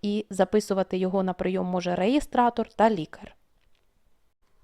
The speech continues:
Для закладів, які надають амбулаторну допомогу, у повному обсязі реалізована медична карта амбулаторного пацієнта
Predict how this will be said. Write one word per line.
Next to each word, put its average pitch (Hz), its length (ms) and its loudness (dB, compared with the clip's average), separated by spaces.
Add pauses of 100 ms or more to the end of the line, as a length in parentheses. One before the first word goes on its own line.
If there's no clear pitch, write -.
(460)
Для 202 220 2
закладів, 214 520 -2
які 208 220 -4
надають 214 520 0
амбулаторну 208 720 0
допомогу, 202 640 -2
у 208 80 -2
повному 214 560 4
обсязі 202 520 0
реалізована 185 640 0
медична 185 440 -4
карта - 300 -2
амбулаторного 185 680 -4
пацієнта 180 640 -6